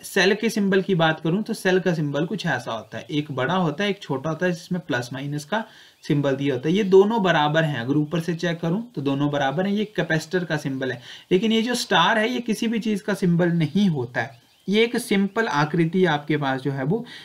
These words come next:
दी गई है, क्योंकि जो पहले तीन है वो आपके इलेक्ट्रिक सर्किट में यूज़ होने वाले, अ, अ, इलेक्ट्रिकल कंपोनेंट है, उनके सिंबल दिए गए हैं, इसलिए जो डी वाली इमेज है सबसे अलग है। और डी वाला ऑप्शन कौन सा है? ऑप्शन नंबर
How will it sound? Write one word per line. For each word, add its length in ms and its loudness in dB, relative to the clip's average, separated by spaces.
दी 320 4
गई 220 6
है, 240 0
क्योंकि 220 2
जो 160 2
पहले 420 2
तीन 300 0
है 240 0
वो 80 2
आपके 240 -2
इलेक्ट्रिक 520 0
सर्किट 520 2
में 100 2
यूज़ 280 2
होने 260 2
वाले, 260 2
अ, 440 -2
अ, 80 -8
इलेक्ट्रिकल 720 4
कंपोनेंट 640 2
है, 80 4
उनके 260 0
सिंबल 420 2
दिए 240 4
गए 80 0
हैं, 120 2
इसलिए 340 2
जो 200 4
डी 280 4
वाली 240 4
इमेज 400 2
है 140 0
सबसे 340 -4
अलग 220 2
है। 140 2
और 120 2
डी 180 4
वाला 240 0
ऑप्शन 300 -4
कौन 240 -6
सा 140 -6
है? 240 0
ऑप्शन 300 -2
नंबर 380 0